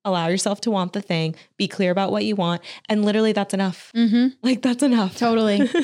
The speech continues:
Speaker 1: <laughs>
Speaker 2: Yeah. And then, and then, like, take care of yourself,
Speaker 1: Yeah.
Speaker 2: you know, and
Speaker 1: Take
Speaker 2: be
Speaker 1: care of
Speaker 2: in the high
Speaker 1: yourself.
Speaker 2: vibes.
Speaker 1: Yeah, exactly.
Speaker 2: Yeah.
Speaker 1: Yeah.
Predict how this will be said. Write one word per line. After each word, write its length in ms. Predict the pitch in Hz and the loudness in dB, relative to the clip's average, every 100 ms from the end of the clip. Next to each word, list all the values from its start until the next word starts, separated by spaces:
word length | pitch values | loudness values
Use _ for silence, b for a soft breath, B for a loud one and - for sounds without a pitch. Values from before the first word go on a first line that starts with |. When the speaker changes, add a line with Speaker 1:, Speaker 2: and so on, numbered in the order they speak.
| - | -4
Speaker 1:
<laughs> 260 | - - | -12 -6
Speaker 2:
Yeah. 260 | - 370 277 285 | 0 0 0 2
And 140 | 294 | 4
then, 280 | 311 285 277 | 6 4 2
and 160 | - 285 | 2 4
then, 160 | 294 277 | 4 4
like, 320 | 285 269 - _ _ _ | 2 -2 -6 _ _ _
take 140 | 285 | -2
care 160 | 269 277 | 0 2
of 80 | 233 | 2
yourself, 500 | 170 - - - - - | 0 -4 -8 -12 -12 -2
Speaker 1:
Yeah. 300 | 311 359 220 | 0 2 2
Speaker 2:
you 100 | 226 | 2
know, 220 | 220 240 | 2 2
and 100 | 233 | 4
Speaker 1:
Take 60 | 262 | 4
Speaker 2:
be 180 | 262 285 | 4 4
Speaker 1:
care 80 | |
of 40 | 277 | 4
Speaker 2:
in 60 | |
the 80 | 254 | 4
high 200 | 226 233 | 4 2
Speaker 1:
yourself. 60 | 208 202 165 - | 0 0 -2 -4
Speaker 2:
vibes. 200 | - - | -6 -6
Speaker 1:
Yeah, 320 | 285 285 220 220 _ 247 | -6 -4 -6 -8 _ -4
exactly. 720 | 240 240 240 240 - 214 - | -2 -2 -4 -4 -6 -6 -8
Speaker 2:
Yeah. 220 | 190 165 - _ _ 226 | -6 -6 -8 _ _ -8
Speaker 1:
Yeah. 160 | 208 | -8